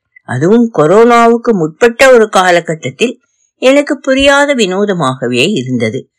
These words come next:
ஏனோ ஒரு மர்ம மனிதன் போலவே அவன் எனக்கு தோன்றிக் கொண்டிருந்தான். கங்கை கரையை ஒட்டிய ஆசிரமம் ஒன்றில் நடக்கும் இரண்டு வார தியான பயிற்சி முகாமுக்காக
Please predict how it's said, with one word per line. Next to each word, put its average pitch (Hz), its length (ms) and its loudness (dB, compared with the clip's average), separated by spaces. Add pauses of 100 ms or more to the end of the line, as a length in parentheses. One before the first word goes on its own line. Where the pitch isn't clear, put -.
(320)
ஏனோ 330 400 0
ஒரு 277 220 0
மர்ம 226 320 0
மனிதன் 180 440 -2
போலவே 156 480 -2
அவன் 139 260 -2
எனக்கு 113 380 -4
தோன்றிக் 175 460 -4
கொண்டிருந்தான். 113 640 -6 (380)
கங்கை 240 460 2
கரையை 233 440 4
ஒட்டிய 202 360 2 (100)
ஆசிரமம் 175 640 -2
ஒன்றில் 143 320 -6
நடக்கும் 131 480 -10 (480)
இரண்டு 302 380 0
வார 262 360 2
தியான 190 440 2
பயிற்சி 185 400 -2
முகாமுக்காக 156 920 -4